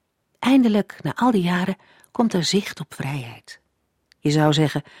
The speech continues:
"Let op wat je zegt, houd rekening met de gevoeligheden van de farao. Hij is geen gelovige, dus Jozef, wees voorzichtig." En de farao vertelt hem,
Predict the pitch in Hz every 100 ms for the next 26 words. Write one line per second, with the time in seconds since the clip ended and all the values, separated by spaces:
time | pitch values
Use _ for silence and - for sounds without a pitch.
0 | - - - _ - 151 - 190 151 139
1 | 143 165 185 151 - 143 139 151 190 220
2 | 170 151 143 156 151 - 208 220 - 143
3 | 135 139 131 - 131 123 120 156 139 _
4 | _ - - 175 131 - - - 233 233
5 | - 160 196 196 147 165 170 165 - -
6 | - 190 208 156 - 165 196 214 - 117
7 | 208 - - - - _ _ _ _ _
8 | _ _ _ _ _ _ _ - 220 254
9 | 254 247 233 226 208 220 220 208 196 196